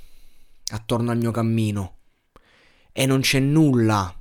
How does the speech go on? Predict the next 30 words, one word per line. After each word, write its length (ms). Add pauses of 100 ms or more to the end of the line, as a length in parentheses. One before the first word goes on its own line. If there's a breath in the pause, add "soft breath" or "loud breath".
che 120
mi, 580
mi, 520
mi 160
faccia 300
stare 320
bene 460 (340 soft breath)
da 160
troppe 320
settimane 640
ormai, 400
nonostante 560
oggettivamente 1040 (1080)
non 140
mi 100
possa 280
lamentare. 640 (1160 soft breath)
In 180
questi 300
casi 520
bisogna 400
tenere 320
duro 440 (340)
e 40
applicare 760
la 120
sacra 400
arte 340
della 200
rassegnazione, 1000